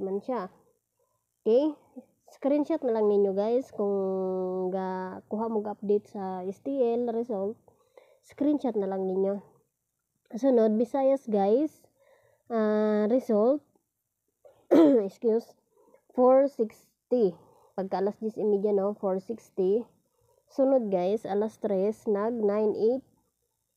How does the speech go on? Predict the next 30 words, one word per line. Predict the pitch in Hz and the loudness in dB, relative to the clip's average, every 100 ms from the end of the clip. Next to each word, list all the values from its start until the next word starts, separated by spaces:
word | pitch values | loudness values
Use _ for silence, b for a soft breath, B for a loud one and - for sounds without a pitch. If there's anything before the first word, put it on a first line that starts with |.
| _ | _
seven. | _ 226 208 202 175 | _ -2 0 -2 -4
O, | 170 175 | -8 -4
dire, | 208 208 | -2 -2
daog | 185 190 226 | -2 -4 -4
ta | 214 | -6
dire, | 180 175 175 | -6 -6 -6
ha? | 196 233 262 - | -4 -4 -4 -8
Paminti | 190 190 190 202 | -6 -2 -2 -2
ni | 196 196 | -2 -2
Ken | 202 196 | -2 -4
Vlogs, | 185 175 165 - | -4 -8 -10 -14
daog | 180 156 175 185 | -14 -12 -12 -12
ta. | 170 - - _ _ _ _ _ _ _ - | -14 -14 -20 _ _ _ _ _ _ _ 2
Okay? | 233 277 - | 4 4 0
So, | - - | -8 -4
congrats | 196 196 214 226 - | -2 0 -2 -4 -10
sa | 214 190 | -10 -8
mga | 185 190 185 180 | -4 -4 -4 -6
nakadaog | 190 175 190 202 | -8 -6 -6 -6
sa | - 202 196 247 262 | -8 -6 -4 -4 -6
nine | 226 196 185 175 | -4 -2 -2 -4
eight | 180 - | -8 -12
seven. | 160 165 175 - - _ _ _ b b b | -16 -12 -12 -14 -20 _ _ _ b b b
Dayon, | - 226 262 262 | -4 2 4 4
pagka | 202 196 180 | -2 -4 -4
alas | 196 - | -6 -4
siyete, | 226 240 254 | -4 -2 -2
guys, | 202 185 226 233 | 0 2 0 -2
zero | 269 277 277 302 | -2 -2 0 -4
seven | - 285 277 269 262 | -2 -4 -2 -2 -2